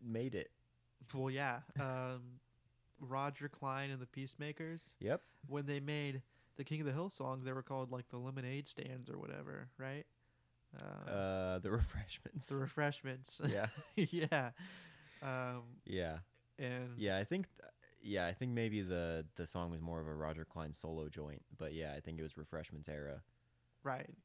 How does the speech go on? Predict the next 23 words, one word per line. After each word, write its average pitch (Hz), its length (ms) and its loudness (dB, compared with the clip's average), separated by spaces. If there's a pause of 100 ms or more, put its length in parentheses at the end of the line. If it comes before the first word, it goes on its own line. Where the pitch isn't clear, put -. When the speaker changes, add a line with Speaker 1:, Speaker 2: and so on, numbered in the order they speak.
Speaker 2:
Credit 131 300 -2
is 120 140 -6
the - 80 -8
Refreshments. 127 720 -8 (600)
Um, 120 640 -4 (400)
hey, 127 140 0
that 117 120 -2
was 139 120 0
just 135 180 -2
a 131 40 0
little 123 180 0
anecdote. 123 440 -4
No 127 120 -2
need 123 160 -6
to 120 60 -12
dwell 123 240 0
on 123 120 -2
it. 123 220 0
We 131 100 0
saw 127 220 4
that 127 160 0
live. 127 320 0 (180)
Speaker 1:
Yeah. 139 280 2